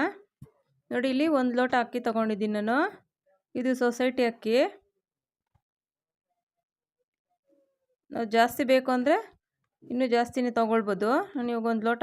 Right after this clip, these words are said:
ಹಾಕ್ತಾ ಇದ್ದೀನಿ. ಚೆನ್ನಾಗಿ ತೊಳ್ಕೊಳ್ಬೇಕು. ನೀರು ಹಾಕಿದಾಗ ಅದು ಅಕ್ಕಿ ಕಾಣ್ಬೇಕು, ಆ ಥರ ತೊಳ್ಕೊಳ್ಬೇಕು. ಚೆನ್ನಾಗಿ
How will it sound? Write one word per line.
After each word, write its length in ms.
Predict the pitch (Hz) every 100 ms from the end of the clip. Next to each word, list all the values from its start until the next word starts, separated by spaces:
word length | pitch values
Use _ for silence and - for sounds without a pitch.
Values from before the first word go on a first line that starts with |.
| 220
ಹಾಕ್ತಾ 220 | - 226
ಇದ್ದೀನಿ. 280 | 202 196 208 294 415 _ _ _ _ _ _ _ 523 508 _ _ 622 622 _ _ _ _ _ _ _ -
ಚೆನ್ನಾಗಿ 400 | 247 247 262 339 415 277
ತೊಳ್ಕೊಳ್ಬೇಕು. 680 | 247 240 254 233 226 214 254 370 - _ _ _ _ _ _ _ _ _ _ _ _ _ _ _ _ - _ _ - _ _ _ 427 _ _ _ _ _ -
ನೀರು 240 | 247 285 254
ಹಾಕಿದಾಗ 320 | 247 254 277 392 - _ _ _ -
ಅದು 200 | 233 302 370 - - - - _ -
ಅಕ್ಕಿ 200 | 226 311 302 262
ಕಾಣ್ಬೇಕು, 340 | 262 247 240 226
ಆ 40 | 226
ಥರ 180 | 262 320
ತೊಳ್ಕೊಳ್ಬೇಕು. 640 | 247 233 240 226 208 202 202 262 381 - _ - - _ _ _ - _ _ _ _ _ _ _ _ _ 320 _ _ _ _ _ _ _ _ _ _ _ 539 _ _ _ _ _ _ _
ಚೆನ್ನಾಗಿ 320 | 247 247 262